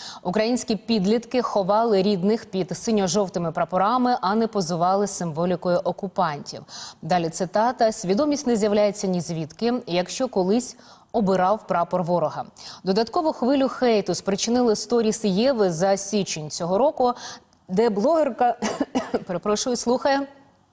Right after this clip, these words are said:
російську музику і бере інтерв'ю в неоднозначних персон. Цитую: «Було б класно, аби ми робили відомими правильних людей, а не тих, хто тягне російське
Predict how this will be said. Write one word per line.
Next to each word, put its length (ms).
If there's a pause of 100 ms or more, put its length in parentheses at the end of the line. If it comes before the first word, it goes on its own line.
(340)
російську 480
музику 460 (380)
і 80
бере 200
інтерв'ю 420
в 60
неоднозначних 800
персон. 440 (240)
Цитую: 540 (340)
«Було 200
б 60
класно, 580
аби 220
ми 160
робили 380
відомими 480
правильних 640
людей, 420
а 120
не 140
тих, 260
хто 260
тягне 440
російське 680